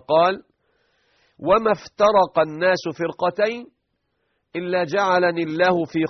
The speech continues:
خيرهما، فأخرجت من بين أبوي، فلم يصبني شيء من عهر الجاهلية، وخرجت من نكاح، ولم أخرج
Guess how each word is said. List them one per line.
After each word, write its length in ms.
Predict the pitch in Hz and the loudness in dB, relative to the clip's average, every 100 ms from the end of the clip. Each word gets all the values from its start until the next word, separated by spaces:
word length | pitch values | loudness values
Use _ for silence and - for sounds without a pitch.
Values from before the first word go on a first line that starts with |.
| 170 | -2
خيرهما، 720 | 151 147 190 170 147 123 101 - _ _ _ _ _ _ _ _ _ | -2 -2 -2 -2 -2 -4 -6 -8 _ _ _ _ _ _ _ _ _
فأخرجت 760 | - 175 190 196 208 262 180 190 190 | -4 -2 -2 -2 -4 -4 -8 -8 -4
من 260 | 180 160 143 | -4 -6 -2
بين 400 | 180 185 175 170 | 0 0 -6 -4
أبوي، 760 | 156 151 151 151 143 110 98 - _ _ _ _ _ _ _ _ - | -4 -2 0 0 -2 -6 -12 -12 _ _ _ _ _ _ _ _ -4
فلم 300 | 143 151 151 | 0 2 0
يصبني 680 | 151 135 - 208 165 139 135 131 | -2 -4 -4 -2 -2 -6 -10 -8
شيء 580 | - 196 208 196 196 | -2 -2 -2 -4 -4
من 360 | 190 165 160 147 | -4 -6 -8 -6
عهر 460 | 135 175 208 170 170 | -6 -4 -4 -4 -4
الجاهلية، 1080 | 160 123 139 175 175 170 185 151 117 90 _ _ _ _ _ _ _ _ _ _ | -4 -6 -6 -6 -4 -6 -6 -6 -10 -12 _ _ _ _ _ _ _ _ _ _
وخرجت 640 | 139 165 185 208 262 196 - 220 214 196 - | -4 -2 2 2 0 -4 -8 -6 -6 -10 -14
من 380 | 147 190 185 | -10 -8 -6
نكاح، 640 | 180 170 175 147 - - _ _ _ _ _ _ _ _ | -6 -2 2 2 0 -12 _ _ _ _ _ _ _ _
ولم 420 | 123 135 139 139 131 | -10 -6 -4 -6 -6
أخرج 520 | 175 180 170 165 175 | -6 -6 -6 -6 -6